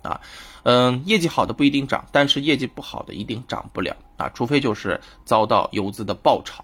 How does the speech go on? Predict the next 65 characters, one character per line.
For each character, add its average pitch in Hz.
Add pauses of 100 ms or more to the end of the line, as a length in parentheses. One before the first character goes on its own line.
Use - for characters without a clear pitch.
(120)
啊。 -
当 113
然 113
这 160
种 95
呢， 87 (300)
嗯， 85
游 104
资 110
后 131
面 110
被， 101 (240)
个 135
股 95
后 -
面 110
被 110
请 92
去 107
喝 131
茶 -
的 95
这 113
个 104
概 123
率 107
是 -
比 -
较 -
高 147
的。 - (500)
那 151
么 160 (140)
正 220
常 117
来 95
说 104 (120)
啊， -
业 151
绩 127
基 131
本 -
面 104
的 78
确 -
定 107
性 101 (300)
会 101
增 135
加 139 (380)
机 127
构 110
后 117
面 104
对 107
于 95
个 113
股 -
拉 110
升 110
的 98
一 98
个 98
坚 117
决 98